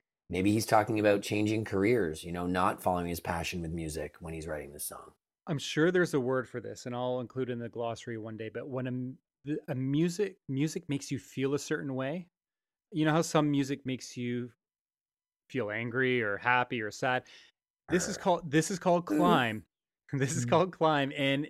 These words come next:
Speaker 2: it makes you feel like you're kinda climbing. And
Speaker 1: Yeah.
Speaker 2: y-, do you agree with that, or am I out to lunch?
Speaker 1: Yeah, you're almost climbing out of the first side of this, what might be the first side of the record. You know what I mean? Like, all of the songs have hit really hard, and then you get Climb, which is on a, just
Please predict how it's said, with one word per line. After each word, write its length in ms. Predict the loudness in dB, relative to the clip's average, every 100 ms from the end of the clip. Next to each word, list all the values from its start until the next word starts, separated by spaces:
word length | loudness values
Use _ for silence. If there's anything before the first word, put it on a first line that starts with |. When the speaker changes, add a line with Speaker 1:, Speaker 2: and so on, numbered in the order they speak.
| -2
Speaker 2:
it 200 | -2 2
makes 220 | 0 0
you 80 | 0
feel 180 | 4 6
like 120 | 6
you're 120 | 2
kinda 260 | 4 2 2
climbing. 520 | 2 2 2 0 -6 -8
And 260 | -4 -4 -6 _ _ -10
Speaker 1:
Yeah. 180 | -10 -10 _ _ _ -12
Speaker 2:
y-, 240 | -10 -10 -6
do 140 | 0
you 60 | 0
agree 240 | 4 6
with 100 | 6
that, 180 | 6 8
or 40 | 6
am 100 | 4
I 140 | 2
out 120 | 0
to 100 | -2
lunch? 440 | -6 -6 -10 -12 -14 _ _ 4
Speaker 1:
Yeah, 120 | 8
you're 180 | 10 8
almost 300 | 8 6 4
climbing 420 | 6 8 8 6
out 200 | 8 8
of 160 | 8 6
the 100 | 2
first 320 | 4 2 6
side 240 | 6 6
of 140 | 6 4
this, 200 | 0 0
what 340 | 4 4 4
might 240 | 0 0 2
be 160 | 2
the 100 | 2
first 300 | 0 0 0
side 140 | 2 2
of 60 |
the 80 | 2
record. 520 | 4 2 2 -6 -8 -6
You 80 |
know 80 | -4
what 80 | -2
I 40 |
mean? 180 | 0 0
Like, 240 | 0 -2 4
all 240 | 8 8 8
of 80 | 6
the 80 | 4
songs 380 | 4 4 4
have 100 | 2 0
hit 240 | 0 2
really 260 | 4 6 6
hard, 540 | 6 6 6 4 0 -6 -14 -2
and 160 | 2
then 180 | 4 4
you 80 | 4
get 220 | 4 4
Climb, 460 | 0 0 2 4 2
which 180 | 0 0
is 220 | -2 -4 -2
on 160 | 0
a, 140 | 0 -2
just 220 | -6 -10